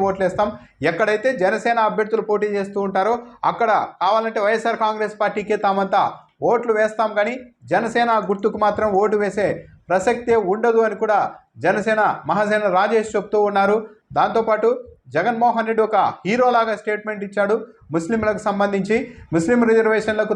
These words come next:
తాను హామీ, వాటి జోలికి ఎవరు వస్తారో తాను చూస్తానంటూ ఒక హీరోలాగా జగన్ మాట్లాడారు. గతంలో జగన్ ఎలా ఉంటారు, ఎలా ఉండాలని తాము భావించామో అచ్చం అలాగే ఒక హీరో స్టేట్మెంట్ ఇచ్చారు జగన్మోహన్ రెడ్డి అంటూ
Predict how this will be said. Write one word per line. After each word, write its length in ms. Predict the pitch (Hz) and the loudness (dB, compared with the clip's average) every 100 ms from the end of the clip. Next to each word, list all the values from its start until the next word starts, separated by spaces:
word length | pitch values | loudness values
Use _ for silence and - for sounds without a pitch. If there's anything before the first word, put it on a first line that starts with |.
| - | 0
తాను 240 | 196 214 190 | 0 2 0
హామీ, 240 | 202 208 233 - - | 0 -2 -8 -12 -2
వాటి 200 | 170 196 180 | -2 0 -2
జోలికి 280 | 214 226 214 | -2 -2 -2
ఎవరు 160 | 208 220 | 0 -2
వస్తారో 300 | 220 220 208 214 202 | -2 0 0 0 0
తాను 180 | 208 196 | -2 -2
చూస్తానంటూ 520 | 214 208 214 214 202 196 - - - 143 | -6 -4 -2 0 0 0 -2 -8 -8 -4
ఒక 100 | 165 147 147 | -2 -2 0
హీరోలాగా 520 | 247 254 247 240 220 180 | 2 4 4 2 2 -2
జగన్ 220 | 214 214 214 | -4 -2 -2
మాట్లాడారు. 500 | 202 208 202 202 220 220 _ - | -2 0 0 2 0 -4 _ -4
గతంలో 340 | 170 233 226 233 165 | -2 0 0 0 2
జగన్ 260 | 190 226 170 180 | 0 0 2 2
ఎలా 160 | 220 220 214 | 4 2 -2
ఉంటారు, 420 | 202 214 208 214 - - 165 | -2 0 0 0 -4 -4 0
ఎలా 120 | 214 220 | 2 0
ఉండాలని 380 | 214 214 214 208 196 | 0 0 -2 -2 -2
తాము 180 | 196 160 | -2 0
భావించామో 500 | 185 202 190 196 214 247 - _ _ - 160 | 0 0 -2 -2 0 -2 -8 _ _ -6 -2
అచ్చం 220 | 247 214 208 | 0 2 2
అలాగే 320 | 254 247 220 - 156 | 2 2 0 -2 -4
ఒక 60 | 160 175 | -4 -4
హీరో 240 | 233 254 240 | 0 0 0
స్టేట్మెంట్ 420 | 240 226 226 220 214 | 0 0 0 -6 -2
ఇచ్చారు 260 | 214 208 196 | -2 0 0
జగన్మోహన్ 500 | 202 208 208 202 196 | -2 0 0 2 0
రెడ్డి 160 | 190 202 | 2 2
అంటూ 140 | 185 | 2